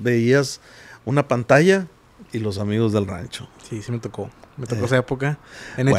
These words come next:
Speaker 2: H B, Soriana, Walmart,
Speaker 1: Soriana,
Speaker 2: ahí estaba
Speaker 1: sí.
Speaker 2: ahí la, el
Speaker 1: Ahí
Speaker 2: video.
Speaker 1: estaba. Bueno,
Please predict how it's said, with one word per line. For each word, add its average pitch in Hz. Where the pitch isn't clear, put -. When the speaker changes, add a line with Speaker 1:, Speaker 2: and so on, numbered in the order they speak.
Speaker 2:
H 143
B, 151
Soriana, 135
Walmart, 120
Speaker 1:
Soriana, -
Speaker 2:
ahí 117
estaba 120
Speaker 1:
sí. 123
Speaker 2:
ahí 123
la, 127
el 113
Speaker 1:
Ahí 120
Speaker 2:
video. 110
Speaker 1:
estaba. 135
Bueno, 123